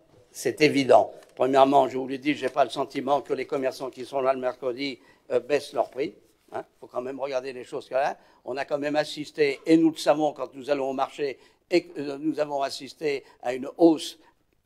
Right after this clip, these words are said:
qui sont bien plus de, justement de cinq pour cent. Donc il y a un moment, il faut regarder la réalité en face.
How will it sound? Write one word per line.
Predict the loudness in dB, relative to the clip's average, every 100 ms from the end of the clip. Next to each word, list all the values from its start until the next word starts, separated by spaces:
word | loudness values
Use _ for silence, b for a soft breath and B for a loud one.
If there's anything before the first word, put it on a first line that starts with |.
| _ -14
qui | -10
sont | -6 -2
bien | 0 0
plus | -2
de, | -2 -2 -4
justement | -10 -4 -2 0 0
de | -2
cinq | -6 -6
pour | -6 -10
cent. | 2 2 2 b b b
Donc | -4 -2 2
il |
y |
a | 2
un |
moment, | 2 4 6 4
il |
faut | 2 -2
regarder | 0 2 4
la | 4
réalité | 2 -2 0 2
en | 2
face. | 0 -4 -4